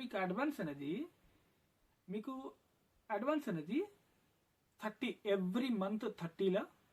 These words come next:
మీకు అడ్వాన్స్ అనేది పడుతుంది, థర్టీలోనే పడుతుంది, ఎక్కువ దూరం వెళ్తుంది, ఓకేనా? థర్టీ, థర్టీ వన్లో పడిపోద్ది, ఓకేనా? అడ్వాన్స్ అనేది. నెక్స్ట్ ఈ రెండు అనేది మా కంపెనీలో ఏంటంటే చాలా బాగుంటుంది,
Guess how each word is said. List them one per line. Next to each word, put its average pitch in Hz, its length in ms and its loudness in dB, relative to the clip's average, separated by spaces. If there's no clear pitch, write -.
మీకు 165 220 -2
అడ్వాన్స్ 160 360 -2
అనేది 170 260 -6
పడుతుంది, 156 320 -4
థర్టీలోనే 247 540 4
పడుతుంది, 165 260 2
ఎక్కువ 208 220 -2
దూరం 196 220 10
వెళ్తుంది, - 300 -2
ఓకేనా? 196 200 -2
థర్టీ, 165 300 -6
థర్టీ 165 260 -8
వన్లో 156 300 0
పడిపోద్ది, - 400 -6
ఓకేనా? 202 240 -2
అడ్వాన్స్ 175 340 0
అనేది. 139 200 -14
నెక్స్ట్ 226 200 -2
ఈ - 20 4
రెండు 220 260 8
అనేది 240 300 2
మా 214 60 4
కంపెనీలో 190 380 0
ఏంటంటే 175 300 -4
చాలా 156 260 0
బాగుంటుంది, 139 380 -6